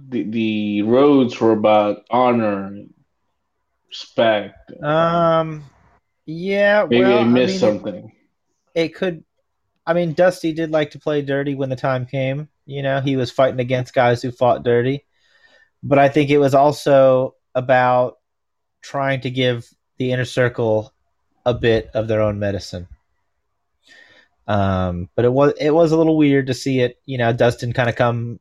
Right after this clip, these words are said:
Speaker 2: seemingly out of the blue. You didn't expect him to come down and kinda help Cody like that, especially because they've been, they've been distancing themselves a little bit from each other.
Speaker 1: Right.
Speaker 2: You know, we know that, we know they're siblings, but they haven't been teaming together regularly. They haven't been,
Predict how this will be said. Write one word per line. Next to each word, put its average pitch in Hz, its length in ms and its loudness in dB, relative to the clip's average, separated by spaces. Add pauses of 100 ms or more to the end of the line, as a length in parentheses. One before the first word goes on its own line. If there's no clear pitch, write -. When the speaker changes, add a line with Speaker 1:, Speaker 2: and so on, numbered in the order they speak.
Speaker 2:
seemingly 123 480 -4
out 120 100 2
of 113 60 0
the 113 60 -4
blue. 113 520 0 (800)
You 113 120 -6
didn't 113 160 -4
expect 110 400 -2
him 113 80 -2
to 110 60 -4
come 110 200 -2
down 107 240 2
and 107 140 -8
kinda 107 180 -4
help 107 240 0
Cody 104 320 -2
like 101 280 -2
that, 107 340 0 (580)
especially 208 360 0
because 180 320 2
they've 160 200 2
been, 147 460 0 (600)
they've 165 200 0
been 160 120 0
distancing 147 420 -4
themselves 110 520 -2
a 113 80 -4
little 107 260 -2
bit - 240 -6
from 107 240 -2
each 95 200 -8
other. 82 240 -4
Speaker 1:
Right. 107 480 2
Speaker 2:
You 120 80 -6
know, 120 140 2
we 131 140 -2
know 160 200 4
that, 151 180 -8
we 165 140 0
know 156 160 4
they're 156 120 4
siblings, 127 500 -2
but 123 160 -4
they 131 80 2
haven't 131 240 0
been 123 100 -6
teaming 120 300 -6
together 117 320 -2
regularly. 107 400 -2
They 101 100 -4
haven't 110 300 -4
been, 101 320 -6